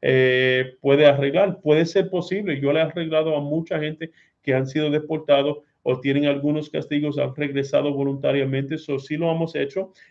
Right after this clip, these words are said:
Eh, no todos califican, pero definitivamente lo hay hecho por muchas personas, Diana. Lo más importante es hacer una consulta con nosotros lo más pronto posible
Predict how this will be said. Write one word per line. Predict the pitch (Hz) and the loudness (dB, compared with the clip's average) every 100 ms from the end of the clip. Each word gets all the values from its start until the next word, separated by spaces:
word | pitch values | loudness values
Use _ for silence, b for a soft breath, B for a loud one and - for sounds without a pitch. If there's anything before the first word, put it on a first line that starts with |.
| b | b
Eh, | 135 135 | 2 4
no | 139 156 | 4 2
todos | 190 190 196 | 4 4 4
califican, | 196 190 180 170 196 208 | 2 2 0 0 0 0
pero | 208 143 | -2 0
definitivamente | 139 139 147 135 151 156 151 156 | 0 -2 -4 -2 -2 -2 -2 -2
lo | 139 135 | 2 4
hay | 143 151 | 2 0
hecho | 156 151 156 | -4 -6 -8
por | 139 135 | -6 -4
muchas | 139 135 139 | -4 -4 -6
personas, | - - 151 143 | -8 -6 -4 -4
Diana. | 143 143 151 b b b | -2 -2 -4 b b b
Lo | 143 139 | 0 2
más | 143 147 | 2 0
importante | 165 160 147 147 147 | -4 -6 -2 -2 -2
es | 147 139 | -6 -6
hacer | 131 143 | -6 -4
una | 147 143 | -2 -4
consulta | 143 143 143 139 | -6 -10 -8 -8
con | 139 147 | -4 -6
nosotros | 143 139 135 135 | -6 -8 -8 -8
lo | 127 | -6
más | 131 123 | -8 -6
pronto | 143 139 147 | -8 -8 -10
posible | 143 143 139 131 | -12 -10 -8 -8